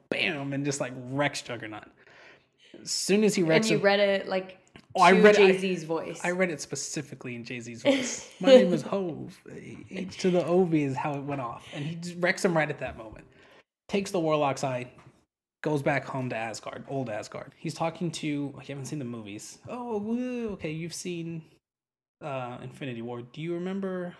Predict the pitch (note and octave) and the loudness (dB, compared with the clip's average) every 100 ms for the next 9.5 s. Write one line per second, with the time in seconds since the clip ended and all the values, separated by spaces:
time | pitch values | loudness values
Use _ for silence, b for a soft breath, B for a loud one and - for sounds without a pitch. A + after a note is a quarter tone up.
0 | - C3+ A#2+ A2+ - - _ _ _ _ | -14 -10 -10 -10 -14 -20 _ _ _ _
1 | _ _ _ _ _ - C3 B2+ C3 A#2+ | _ _ _ _ _ -14 -8 -8 -8 -6
2 | E3 G#3 E3+ C#3+ A#2+ A#2+ B2 - - _ | -2 -2 -2 -4 -6 -10 -12 -18 -20 _
3 | _ _ - C#3+ C3 A#2+ C#3 C#3 D#3+ D#3+ | _ _ -14 -10 -8 -8 -6 -6 -4 -6
4 | C#3+ A#2 A2 B2 - _ _ _ - C3 | -8 -8 -8 -10 -16 _ _ _ -16 -14
5 | A#2+ - A#2 A2 G#2+ B2+ - _ _ _ | -14 -12 -14 -10 -10 -10 -14 _ _ _
6 | _ - C3+ C#3+ D#3 E3 D3 C3+ - C#3+ | _ -8 -6 -4 -2 -2 0 -2 0 -2
7 | C3 B2+ A#2+ - - - B2 A#2+ G3 F#3 | -2 -6 -6 -12 -18 -10 -10 -2 4 6
8 | F3+ F#3 F#3 E3+ E3 E3+ - - - C#3 | 4 2 0 -4 -2 -2 -4 -10 -10 -8
9 | - - - A#2+ | -10 -16 -16 -16